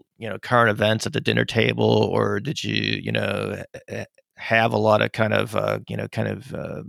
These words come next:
you know, weighty discussions with friends and stuff like that? Was this, no, w-, w-, was this a, um,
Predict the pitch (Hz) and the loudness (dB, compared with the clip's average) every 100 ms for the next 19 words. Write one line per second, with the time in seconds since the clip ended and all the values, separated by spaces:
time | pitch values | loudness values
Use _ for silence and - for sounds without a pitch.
0 | - - - - - _ _ - 120 - | -16 -18 -20 -20 -20 _ _ -16 -16 -6
1 | 120 120 120 120 - 120 110 110 107 117 | 2 2 2 0 0 2 2 2 2 -2
2 | - 107 107 107 101 113 - 110 - 120 | 0 2 4 2 0 -2 0 0 2 0
3 | - 117 110 - 110 - - - - - | 2 2 2 0 -2 -2 -4 -8 -16 -20
4 | - _ _ _ 95 95 62 101 - 117 | -20 _ _ _ -6 -6 -6 -8 -4 -4
5 | 117 110 120 - - 113 104 95 98 98 | -2 2 2 0 2 2 2 0 -2 -2
6 | 101 | -6